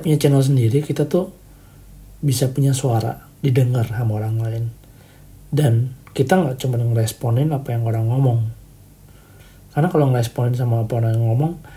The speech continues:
untuk setuju dan tidak setuju itu gampang gitu. Tapi gimana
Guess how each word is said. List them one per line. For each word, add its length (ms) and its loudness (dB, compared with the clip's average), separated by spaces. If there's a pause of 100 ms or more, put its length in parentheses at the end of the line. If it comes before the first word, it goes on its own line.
(340)
untuk 160 -2
setuju 320 0
dan 140 0
tidak 180 -2
setuju 320 -2
itu 160 0 (1120)
gampang 560 0
gitu. 260 -8 (1000)
Tapi 440 -2
gimana 640 0